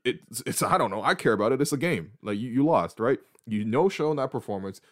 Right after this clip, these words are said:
You go out on the road. You got a shorthanded roster. And what are you supposed to do against a team that just, first off, A, clinched their in-season tournament berth,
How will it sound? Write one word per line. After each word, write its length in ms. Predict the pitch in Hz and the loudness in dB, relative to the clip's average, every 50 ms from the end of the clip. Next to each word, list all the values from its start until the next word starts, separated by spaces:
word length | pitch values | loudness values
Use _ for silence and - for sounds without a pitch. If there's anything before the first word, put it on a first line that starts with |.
| _ | _
You 140 | - 98 98 | -16 -14 -6
go 200 | - 120 127 156 | 0 2 4 6
out 60 | 151 | 6
on 100 | 151 160 | 4 4
the 80 | 151 135 | 4 2
road. 380 | 98 90 92 95 95 92 92 87 | 2 4 4 4 4 4 2 0
You 80 | 98 | 2
got 160 | 95 113 110 | 4 4 4
a 60 | 104 101 | 4 2
shorthanded 580 | - - 143 156 170 156 156 143 147 147 143 | 2 4 6 6 6 4 2 2 4 2 2
roster. 560 | 120 101 92 92 92 95 - - 92 92 90 - - _ _ _ _ - | 2 2 0 0 -2 -4 -6 -6 -6 -6 -6 -8 -12 _ _ _ _ -2
And 320 | 117 120 117 110 107 101 - - | 0 2 2 2 0 -2 -4 -2
what 200 | 110 113 143 160 | 2 4 6 6
are 40 | 160 | 6
you 100 | 160 147 | 4 2
supposed 240 | - 143 135 123 | 4 4 2 4
to 60 | 131 113 | 4 2
do 240 | 98 135 143 127 | 4 4 6 6
against 240 | 107 104 117 113 - | 4 4 0 -2 -2
a 60 | 120 | -4
team 240 | 98 - 139 131 123 | -6 -4 -2 -2 0
that 180 | 107 101 - - | 0 -2 -2 -2
just, 360 | - - 139 139 - - - _ _ _ _ _ - 110 | 0 2 2 2 2 -2 -12 _ _ _ _ _ -10 -2
first 260 | - 156 175 160 - | 2 2 2 4 4
off, 140 | 113 107 113 - | 2 2 2 4
A, 200 | 135 151 139 - | 4 4 4 2
clinched 420 | - - 175 202 160 120 - - | 0 2 2 4 4 2 0 0
their 160 | 127 117 107 | 0 2 2
in-season 380 | 117 113 110 120 110 101 107 92 | 2 0 0 -2 -2 -2 -2 -4
tournament 420 | - 110 104 101 98 95 82 80 | -2 -2 -2 -2 -2 -4 -6 -4
berth, 280 | - 92 98 113 - | 0 2 2 2 0